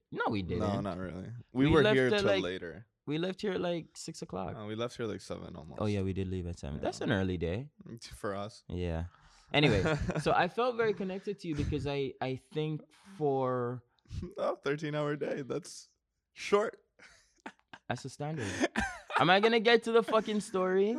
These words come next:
Speaker 2: <laughs> Are we gonna ever get to eight-hour days? <laughs>
Speaker 1: Hopefully.
Speaker 2: God, I hope so.
Speaker 1: <laughs> Um,
Speaker 2: Give me my life back.
Speaker 1: so I, you were able to express your vision for what you want for the company.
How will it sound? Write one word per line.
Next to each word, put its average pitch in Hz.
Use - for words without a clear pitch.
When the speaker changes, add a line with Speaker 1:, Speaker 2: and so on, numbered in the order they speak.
Speaker 2:
<laughs> -
Are 139
we 156
gonna 160
ever 151
get 147
to -
eight-hour 135
days? 135
<laughs> -
Speaker 1:
Hopefully. 107
Speaker 2:
God, 110
I 175
hope -
so. -
Speaker 1:
<laughs> -
Um, 113
Speaker 2:
Give 135
me 139
my 139
life 139
back. 165
Speaker 1:
so 123
I, 117
you 123
were 208
able 226
to -
express -
your 120
vision 104
for 101
what 101
you 101
want 92
for 131
the 143
company. 170